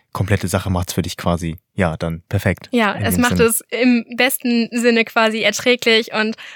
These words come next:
Speaker 2: auch wenn man mal eine Phase hat, wo es zum Beispiel grad nicht so gut ist oder wo man auch einfach viel privat zu tun hat, hab ich immer die Möglichkeit, auch im Team mit den Leuten darüber zu sprechen, weil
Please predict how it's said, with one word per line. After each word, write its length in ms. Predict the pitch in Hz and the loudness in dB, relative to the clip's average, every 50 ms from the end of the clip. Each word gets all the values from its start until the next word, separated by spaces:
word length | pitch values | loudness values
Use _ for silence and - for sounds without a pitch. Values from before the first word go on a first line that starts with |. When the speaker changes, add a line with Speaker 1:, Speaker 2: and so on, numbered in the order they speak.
| - - - | -20 -4 0
Speaker 2:
auch 200 | 226 240 240 - | 0 0 2 0
wenn 160 | - 233 233 | -2 -2 0
man 120 | 226 220 226 | 0 0 2
mal 100 | 220 214 | 2 2
eine 160 | 214 220 220 | 2 0 -2
Phase 400 | - - 240 233 220 214 208 208 | -2 0 0 0 0 0 0 -2
hat, 200 | 220 214 - - | -2 -2 -4 -4
wo 60 | 214 | -6
es 100 | 214 - | -4 -4
zum 160 | - - 226 | -2 -2 0
Beispiel 380 | 226 214 214 - - - 208 202 | 2 2 0 0 -2 -4 -6 -2
grad 240 | - 214 202 208 226 | 0 0 0 0 0
nicht 180 | 226 233 - | 0 0 0
so 100 | - 233 | -2 -2
gut 200 | 214 226 226 220 | -2 -2 -2 0
ist 200 | - - 226 - | 0 0 0 0
oder 300 | - 208 208 208 202 202 | 0 0 2 2 2 2
wo 80 | 208 208 | 2 0
man 180 | 208 208 202 | 0 0 2
auch 340 | - - 196 196 196 202 - - - - - _ _ - | 2 2 2 2 2 0 -2 -8 -18 -20 -20 _ _ -2
einfach 360 | - 220 220 208 226 214 - | -2 0 0 0 0 -2 -2
viel 300 | - - - 254 240 226 | -4 -4 -2 -2 -2 -2
privat 420 | - - 226 214 240 233 233 - | -4 -6 -2 0 2 2 2 0
zu 100 | - 247 | -2 -4
tun 300 | 226 - 240 233 226 226 | -4 -2 -2 -2 0 0
hat, 240 | 226 226 226 226 - - _ _ _ _ - _ _ _ _ _ - - _ - | 2 2 0 0 -2 -6 _ _ _ _ -20 _ _ _ _ _ -20 -14 _ -2
hab 180 | 226 233 233 - | 0 0 0 0
ich 140 | 226 220 226 | -2 0 2
immer 160 | 240 233 220 | 2 2 4
die 100 | 220 220 | 4 2
Möglichkeit, 560 | 220 220 226 220 214 - - 220 208 - - | 2 0 0 -2 -6 -2 0 0 0 0 2
auch 160 | - 208 220 | 0 0 0
im 160 | - 214 220 | 0 -2 -2
Team 240 | - - - 240 233 | -2 -2 0 0 0
mit 140 | 226 214 214 | 2 0 0
den 100 | 214 208 | 0 0
Leuten 260 | 196 190 202 202 202 | 2 0 0 0 -2
darüber 300 | 196 202 202 208 202 202 | -4 -4 -4 -4 -4 -4
zu 100 | - - | -4 -6
sprechen, 440 | 208 - - 214 208 - 233 214 208 | -6 -4 -4 -6 -4 -4 -4 -4 -2
weil 260 | 214 196 190 196 202 | -2 -2 -2 -2 -4